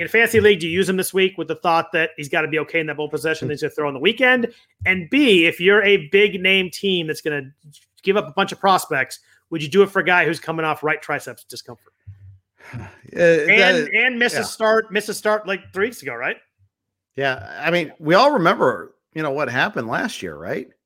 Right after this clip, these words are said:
Speaker 2: With the, the, you know, do you start him, do you not start him? That, it caused us to get some zeros last year.
Speaker 1: Yep.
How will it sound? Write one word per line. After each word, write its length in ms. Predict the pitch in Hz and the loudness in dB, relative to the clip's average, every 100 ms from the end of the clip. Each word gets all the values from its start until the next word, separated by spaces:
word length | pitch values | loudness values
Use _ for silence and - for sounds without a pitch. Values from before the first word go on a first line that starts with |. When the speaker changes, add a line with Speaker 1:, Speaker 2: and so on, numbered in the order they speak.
| _ _ _ - | _ _ _ -2
Speaker 2:
With 300 | 127 135 131 | 2 2 2
the, 240 | 139 135 | 4 6
the, 420 | 131 139 135 123 - | 4 2 0 -4 -10
you 200 | 156 139 | -2 2
know, 160 | 123 113 | 2 0
do 140 | 131 | 0
you 160 | 147 139 | 0 0
start 300 | - 151 156 | 2 2 2
him, 140 | 139 | 0
do 80 | 135 | -2
you 140 | 139 | -2
not 260 | 131 135 151 | 0 0 -2
start 280 | - 135 143 | -2 0 0
him? 220 | 147 147 _ _ _ _ _ - | -4 -8 _ _ _ _ _ -2
That, 200 | 143 151 | -2 -2
it 220 | 131 131 | -4 -8
caused 320 | - 147 147 160 | 0 4 4 2
us 120 | 135 | -2
to 40 | |
get 200 | 151 156 | 0 0
some 140 | 151 131 | 0 -4
zeros 440 | 110 160 190 123 | 0 0 0 0
last 320 | 139 196 208 | -2 -2 -4
year. 280 | 101 71 - _ _ - | -8 -8 -12 _ _ -10
Speaker 1:
Yep. 160 | 147 | -8